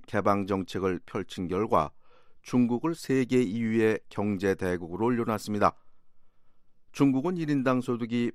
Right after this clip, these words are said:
팔천 달러를 넘어섰으며 우주선을 발사하고 고속철도가 달리고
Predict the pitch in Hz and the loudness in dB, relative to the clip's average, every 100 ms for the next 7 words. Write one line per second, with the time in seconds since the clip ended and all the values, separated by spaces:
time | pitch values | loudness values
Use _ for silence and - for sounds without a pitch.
0 | - - 127 - 110 107 107 104 101 101 | -6 -8 -6 -2 -2 0 0 2 2 2
1 | 95 90 87 85 - 131 90 - - - | 2 0 -4 -6 -2 0 0 -4 -16 -20
2 | - - 107 110 117 127 147 165 123 113 | -20 -8 -6 -4 -2 0 0 0 -2 -2
3 | 127 120 113 117 110 - 110 113 - - | 0 2 2 0 2 2 4 2 0 -4
4 | 101 104 98 90 87 117 110 80 | -2 0 0 2 0 0 -2 -4